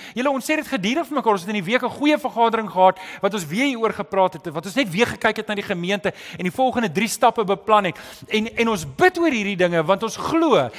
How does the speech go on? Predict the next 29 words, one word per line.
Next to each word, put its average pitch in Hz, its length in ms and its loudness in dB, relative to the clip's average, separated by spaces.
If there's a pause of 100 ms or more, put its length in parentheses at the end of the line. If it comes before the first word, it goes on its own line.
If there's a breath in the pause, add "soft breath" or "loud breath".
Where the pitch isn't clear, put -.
(120)
julle, 269 200 2
solank 240 480 4
daar 381 160 6
mense 233 440 0
daar 233 200 6
buitekant 214 540 2
is 208 120 -10
wat 180 180 -6
nie 156 220 -4
die 269 180 0
Here 180 200 4
ken 120 260 -10
nie, 98 140 -18 (920)
het 160 160 -8
ons 185 200 -8
'n 165 100 -14
taak 151 240 -2
om 135 100 -12
te 120 100 -16
verrig. 104 240 -14
Stem 190 180 -8
julle 185 140 -6
saam? 104 320 -10 (1040)
Ek 170 100 -8
glo 139 220 -10
dit. 104 140 -16 (600)
Ek 170 100 -4
glo 123 200 -10
dit. 101 200 -14